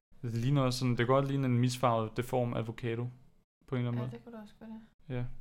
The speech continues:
Speaker 1: men jo, det ligner bare sådan en lille rynket mango. Øh,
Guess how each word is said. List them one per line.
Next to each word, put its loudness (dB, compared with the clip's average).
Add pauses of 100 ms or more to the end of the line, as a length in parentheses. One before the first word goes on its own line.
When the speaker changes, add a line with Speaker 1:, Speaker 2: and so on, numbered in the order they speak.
Speaker 1:
men 0
jo, 2
det 0
ligner 4
bare 2
sådan 0
en 0
lille 0
rynket 0
mango. -4 (1160)
Øh, -6